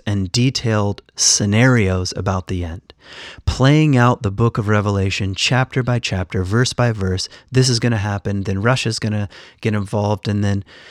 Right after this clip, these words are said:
it says that locusts are gonna devour the earth, and that's really Apache helicopters and,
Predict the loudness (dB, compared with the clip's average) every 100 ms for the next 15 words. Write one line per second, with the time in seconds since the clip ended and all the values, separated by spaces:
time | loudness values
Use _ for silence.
0 | -8 -6 0 4 4 2 -6 _ -6 -4
1 | -2 2 4 4 2 -2 0 0 0 0
2 | 2 2 2 2 0 -2 -2 0 0 0
3 | -2 -2 -2 -4 -4 -4 -4 0 0 0
4 | -2 -2 -2 0 0 -2